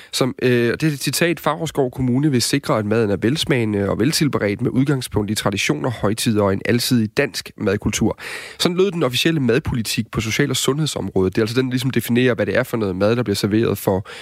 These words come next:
øh, kommunens borgere, for eksempel ældre på plejehjemmene. Men om aftenen i tirsdags, der vedtog et, øh, spinkelt flertal i byrådet en ændring af madpolitikken i kommunen.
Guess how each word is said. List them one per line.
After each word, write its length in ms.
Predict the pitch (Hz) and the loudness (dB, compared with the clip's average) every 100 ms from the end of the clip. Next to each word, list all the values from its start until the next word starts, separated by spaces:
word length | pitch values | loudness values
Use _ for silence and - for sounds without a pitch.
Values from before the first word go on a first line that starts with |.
| - - | -8 0
øh, 120 | 107 | 0
kommunens 360 | - 110 113 117 | 2 2 2 2
borgere, 320 | 98 87 104 | 0 0 0
for 80 | 110 | 0
eksempel 240 | 104 117 - | -2 -2 0
ældre 260 | 104 107 | 0 -2
på 100 | - | -4
plejehjemmene. 560 | - 85 85 87 85 85 - - - - - | -2 0 2 0 0 -4 -6 -14 -12 -12 -4
Men 340 | - 127 139 156 _ | 2 4 2 -2 _
om 200 | 135 135 - | -2 -2 -2
aftenen 440 | 139 170 - 131 | -4 -2 0 0
i 60 | 117 | 0
tirsdags, 500 | - 165 143 117 110 | 0 0 0 -2 0
der 120 | 135 | 0
vedtog 600 | 123 139 - - 123 - - | 0 0 0 0 0 -2 -2
et, 280 | 117 107 113 | -2 0 0
øh, 260 | 104 101 | 2 2
spinkelt 580 | - - 175 - 127 - - | 0 -2 -4 -4 -8 -8 -14
flertal 460 | - 127 - 120 101 | -2 -2 0 -2 -2
i 80 | 107 | -4
byrådet 500 | 131 143 151 117 113 | 0 2 4 2 0
en 180 | 120 123 | -2 0
ændring 400 | 143 175 165 120 | 0 0 0 2
af 80 | 107 | 2
madpolitikken 600 | 98 - 104 - 104 143 | 0 0 -2 0 0 -2
i 40 | |
kommunen. 520 | 127 110 123 165 165 | 0 2 2 4 2